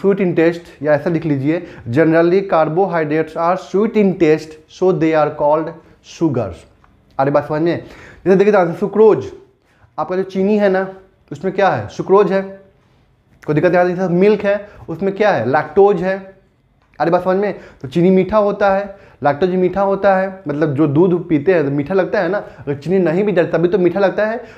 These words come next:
बहुत ज़्यादा मीठा नहीं लगता, but मीठा तो लगता है ना, थोड़ा सा भी तो लगता है ना मीठा। तो वो किसकी वजह से? वो लैक्टोज की वजह से है, ठीक है ना? और लैक्टोज क्या है आपका? स्वीट in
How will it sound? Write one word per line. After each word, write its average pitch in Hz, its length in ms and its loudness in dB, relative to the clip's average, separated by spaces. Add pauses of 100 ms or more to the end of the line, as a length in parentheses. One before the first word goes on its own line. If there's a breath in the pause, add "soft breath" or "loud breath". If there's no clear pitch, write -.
(120)
बहुत 127 260 2
ज़्यादा 190 200 2
मीठा 190 240 0
नहीं 202 100 -2
लगता, 202 160 -2
but 190 220 -2
मीठा 143 280 -2
तो 196 100 -2
लगता 175 240 -2
है 220 60 2
ना, 233 60 -2 (120)
थोड़ा 151 120 2
सा 185 100 -2
भी 190 80 2
तो 185 140 -4
लगता 170 260 -2
है 214 60 2
ना 208 100 -4
मीठा। 190 280 -2 (540 loud breath)
तो 202 60 4
वो 233 100 4
किसकी 233 300 -2
वजह 240 180 4
से? 226 80 -4
वो 226 180 2
लैक्टोज 214 580 0
की 214 140 -6
वजह 151 220 0
से 117 160 -10
है, 92 200 -12 (240)
ठीक 165 120 -2
है 175 60 2
ना? 175 100 0 (360 loud breath)
और 185 60 -2
लैक्टोज 226 340 2
क्या 220 160 0
है 214 80 2
आपका? 226 180 -4
स्वीट 262 500 -4
in 202 180 0